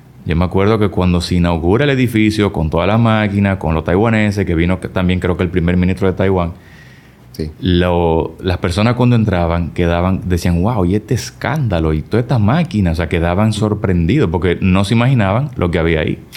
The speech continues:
Speaker 2: Ese edificio iba a ser un edificio, era, iba a ser una, como una especie como de incubadora. Ese era el diseño original. Y, y dijimos, "No, no, no, aquí que va mecatrónica".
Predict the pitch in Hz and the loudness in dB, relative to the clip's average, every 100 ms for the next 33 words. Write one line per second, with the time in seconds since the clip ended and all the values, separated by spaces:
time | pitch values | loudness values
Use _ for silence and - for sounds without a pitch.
0 | - - 113 170 180 151 156 160 143 135 | -20 -6 -4 -2 -2 -2 -4 -4 -4 -4
1 | 135 123 117 120 113 113 113 104 104 104 | -4 -4 -2 -2 -4 -4 -2 -2 -2 -4
2 | - 117 117 113 - - - - - 92 | -2 -2 -2 -8 -18 -20 -20 -20 -8 -2
3 | 107 113 120 120 120 104 110 110 107 113 | 0 0 0 -2 0 0 0 -2 -4 -6
4 | 95 90 82 78 78 73 58 - - - | -4 -4 -4 -4 -6 -6 -4 -6 -8 -14
5 | - - 117 120 101 - 98 98 95 90 | -18 -8 -6 -4 -6 -4 -2 0 -2 -4
6 | 87 85 78 71 - - - - - - | -8 -6 -8 -8 -12 -18 -20 -20 -20 -20
7 | - - - 90 87 82 82 80 82 87 | -20 -14 -4 0 0 0 0 -4 -6 -4
8 | 90 90 101 101 117 120 113 - 98 117 | -2 -2 -2 -2 -4 -4 -4 -6 -4 -4
9 | 120 107 107 107 104 104 98 - | -4 -4 -2 -4 -6 -6 -6 -10